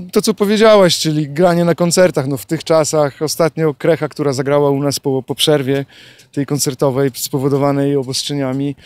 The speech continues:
no, mieliśmy tylko możliwość wpuścić siedemdziesiąt pięć osób publiczności, natomiast dla chłopaków z zespołu zagranie chociażby przed siedemdziesięcioma pięcioma osobami jako pierwsi w Białymstoku, gdzie jeszcze nikt nie grał przed publiką od kilku miesięcy,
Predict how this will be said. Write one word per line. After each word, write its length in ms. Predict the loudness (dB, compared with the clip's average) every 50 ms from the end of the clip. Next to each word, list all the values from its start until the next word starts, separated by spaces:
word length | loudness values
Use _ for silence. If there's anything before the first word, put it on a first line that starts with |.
| -20 -20 -20 -20 -20 -20 -20 -20 -20 _ _ -4
no, 140 | -2 0
mieliśmy 340 | 2 2 2 2 0 -2 -2
tylko 380 | -2 -2 -2 2 2 4 4 4
możliwość 440 | 2 0 -2 -2 -2 -2 -2 -4 -4
wpuścić 300 | -4 -6 -6 -4 -4 -4
siedemdziesiąt 480 | -4 -2 -2 -2 -2 -2 -4 -4 -4
pięć 200 | -4 -4 -4 -2
osób 300 | 0 -2 0 0 -4 -6
publiczności, 640 | -6 -6 -6 -4 -4 -4 -2 -2 -2 -2 -2 -2 -4
natomiast 540 | -4 -4 -2 -2 -2 -2 -2 -2 -4 -6 -8 _ _ -20 -20 _ _ _
dla 100 | -6 -4
chłopaków 500 | -2 -2 -2 0 -2 0 -2 -4 -4 -4
z 40 |
zespołu 480 | -4 -4 -4 -2 0 2 2 4 2 2
zagranie 460 | 0 2 2 2 2 2 2 2 0
chociażby 480 | 0 -4 -6 -4 -2 -2 -2 -2 -6 -6
przed 240 | -4 -4 -4 -4 -4
siedemdziesięcioma 800 | -6 -4 -4 -2 -2 -2 -4 -4 -6 -2 0 0 2 2 0
pięcioma 520 | 0 0 -2 0 2 2 4 4 4 2 0
osobami 640 | 0 -2 -2 -2 0 2 2 2 2 2 -2 -4 -8 -14 -20 -20 -18 _ -6
jako 200 | -4 -4 -4 -2
pierwsi 400 | 0 2 2 2 0 -2 -6 -6
w 40 | -4
Białymstoku, 720 | -2 0 0 0 0 0 0 0 0 0 -2 -6 -10 -12
gdzie 180 | -8 -6 -4
jeszcze 280 | -4 -4 -4 -6 -4 -2
nikt 240 | -2 -2 -4 -4 -2
nie 160 | 0 0 2
grał 180 | 2 0 -2
przed 180 | -4 -6 -10 -10
publiką 340 | -10 -8 -8 -8 -6 -4 -4
od 100 | -6 -6
kilku 240 | -8 -10 -8 -6 -4
miesięcy, 580 | -4 -2 -2 -2 -2 -2 -2 -4 -8 -10 -10